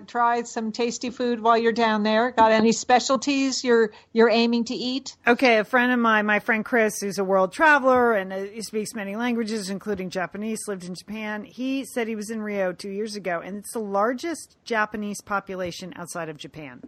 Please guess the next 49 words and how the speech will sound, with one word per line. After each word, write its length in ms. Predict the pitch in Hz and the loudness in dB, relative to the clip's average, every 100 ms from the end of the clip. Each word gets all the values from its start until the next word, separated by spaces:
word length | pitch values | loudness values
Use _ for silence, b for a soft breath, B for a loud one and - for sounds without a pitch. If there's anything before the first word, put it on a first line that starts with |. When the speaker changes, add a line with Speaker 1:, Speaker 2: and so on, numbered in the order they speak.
| - | -18
Speaker 2:
is 160 | 165 180 | -16 -12
in 180 | 165 151 | -12 -10
Brazil. 360 | 160 - - - _ _ - | -12 -14 -18 -20 _ _ -16
Did 160 | 180 | -14
you 80 | 165 | -10
know 140 | 180 208 | -6 2
that? 200 | 285 311 | 2 2
Speaker 1:
Yeah. 120 | 294 - - B B B | -6 -14 -12 B B B
I 80 | 226 | 4
thought 140 | 254 233 | 6 6
it 20 | |
Speaker 2:
So 40 | |
Speaker 1:
was 120 | 208 | 4
the 100 | 262 | 0
second 400 | 240 254 240 302 214 | 0 -2 -2 -2 -2
large-, 420 | 202 202 208 - 143 | -4 -4 -6 -8 -6
largest. 380 | 190 190 165 - | -4 -4 -4 -4
I 80 | |
thought 200 | 190 190 | 0 -2
Peru 300 | - 190 190 | 0 -2 -2
had 160 | 180 180 | -2 -4
the 80 | 180 | -6
first. 380 | - - - 262 | -8 -10 -2 4
But 180 | 254 | 6
it 80 | 254 | 6
may 120 | 285 | 4
Speaker 2:
Okay. 80 | 302 | 2
Speaker 1:
be, 160 | 294 269 226 | 0 -4 -6
Speaker 2:
Okay. 80 | - - _ _ - | -8 -16 _ _ 0
Speaker 1:
maybe 220 | 254 254 | 2 4
it's 140 | 226 | 2
Peru, 460 | - 247 254 254 254 | 0 0 2 2 0
then, 380 | 233 226 208 202 | -2 -2 -2 -2
uh, 120 | 196 | -2
Brazil, 420 | 180 208 233 226 | 0 0 2 2
Brazil, 460 | 214 208 196 220 208 | 2 0 2 2 2
then 180 | 202 180 | 2 0
Peru. 320 | 190 175 156 | 0 0 2
Yes, 200 | 254 254 | 4 6
Speaker 2:
There 100 | 254 | 6
are 60 | 269 | 6
a 20 | |
Speaker 1:
that's 120 | 277 | 6
Speaker 2:
lot 160 | 269 269 | 4 2
of 120 | 254 | 0
Japanese 540 | 254 233 214 190 165 - | -2 -4 -6 -12 -14 -18
there. 160 | 143 - | -20 0
I 160 | 233 302 | 4 4
was 180 | 339 | 0